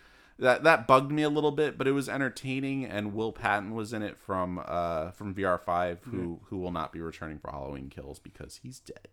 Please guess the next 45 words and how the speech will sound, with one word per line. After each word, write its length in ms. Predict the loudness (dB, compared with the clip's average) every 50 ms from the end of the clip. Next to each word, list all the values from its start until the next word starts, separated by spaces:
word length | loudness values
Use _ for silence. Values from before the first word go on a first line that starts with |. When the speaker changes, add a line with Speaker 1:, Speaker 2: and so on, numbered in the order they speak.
| -20 -20 -14 _
Speaker 2:
I 160 | -2 0 0 2
liked, 440 | 2 0 0 0 -2 -6 _ -18 -18 _
uh, 260 | -6 -6 -4 -4 -4 -4
how, 240 | -4 -4 -6 -6 -10 _
the 140 | -10 -10 -8
first 320 | -6 -6 -8 -8 -8 -8
Halloween. 640 | -8 -6 -6 -6 -6 -6 -6 -6 -6 -6 -8 -8 -10 _ -4
It 60 | -2
was 140 | -2 -2 -2
pretty 180 | -2 -2 -2
good. 240 | 0 0 0 0 0
It 40 | 0
was 200 | -2 -2 -2 -2
entertaining, 760 | -4 -4 -4 -4 -6 -6 -4 -4 -4 -4 -4 -4 -6 -8 -10 -12 -20 -20 -20 -20 -20 _ _
and 440 | -4 -2 0 0 0 -2 -4 -8 -8 -6
it 80 | -4 -2
was 200 | -2 -2 -4 -6
pretty 240 | -8 -4 -4 -2
much 320 | -2 -2 -4 -4 -6 -6 -6
a 60 | -6
bit 360 | -4 -2 -2 -2 -2 -4 -6 -8 -8 -4
of 340 | -4 -2 -2 -2 -4 -6 -8 -8
edge 180 | -8 -6 -4 -4
on 140 | -4 -4
your 160 | -2 -4 -4 -6
seat, 480 | -8 -12 -10 -8 -6 -4 -4 -6 -8 _ _ _
sort 240 | _ -10 -8 -6 -6
of 80 | -6 -8
suspenseful. 800 | -8 -12 -14 -14 -8 -6 -4 -4 -4 -4 -6 -8 -8 -8 -8 -8 -14 _ _ _ _ _ -6 -4
And 240 | -2 -2 0 0 -2
I'm 100 | -2 0
looking, 520 | -2 -2 -4 -4 -4 -4 -4 -2 -4 -4 -6 -4
I, 80 | -4 -4
I, 280 | -4 -4 -6 -8 -10 -10 -12 _ _ _ -10
I'm 240 | -8 -6 -6 -8 -10 _ _ _ _ _ _ _
stoked 360 | -18 -10 -6 -4 -4 -4 -4 -10
to 60 | -12
see 140 | -10 -10 -10
this 240 | -10 -10 -10 -12 -14
movie 260 | -14 -12 -12 -14 -14 -16 _ _
as 160 | -14 -8 -4
well. 80 | -2 0 0
Speaker 1:
Yeah, 160 | 0 0 -4 -6 -10 -16 -4 0
like, 280 | 0 0 0 -2 -4 0
uh, 320 | 4 6 6 8 6 6